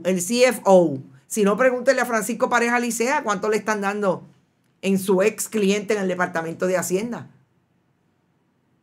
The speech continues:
Eso viene por ahí y me da la impresión de que viene como un bólido.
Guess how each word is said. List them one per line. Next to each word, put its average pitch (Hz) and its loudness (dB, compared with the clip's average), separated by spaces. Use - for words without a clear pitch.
Eso 262 2
viene 190 2
por 220 2
ahí 190 0
y 175 -4
me 165 -4
da 185 0
la 226 4
impresión 202 0
de 190 -2
que 170 0
viene 180 0
como 185 2
un 180 2
bólido. 143 2